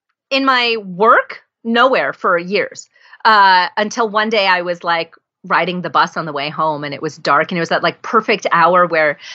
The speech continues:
it had just gotten dark and the street lights were kind of passing by in this mesmerizing rhythm. And, and I, and I had no idea what to do with my life next. It was like I had had this tremendous and unplanned for success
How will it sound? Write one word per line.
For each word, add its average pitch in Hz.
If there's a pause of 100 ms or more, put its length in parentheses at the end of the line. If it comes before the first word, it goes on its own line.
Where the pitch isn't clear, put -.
(120)
it 185
had 175
just 190
gotten 185
dark 170
and 175
the 156
street 190
lights -
were 190
kind 170
of -
passing 175
by 165
in 165
this 147
mesmerizing 156
rhythm. 170 (640)
And, 185
and 170 (360)
I, 226
and 220
I 220
had 226
no 247
idea 254
what 247
to 262
do 254
with 285
my 240
life 254
next. -
It 220
was 226
like 226
I 226
had 233
had 320
this 220
tremendous 240
and 196 (280)
unplanned 262
for 196
success -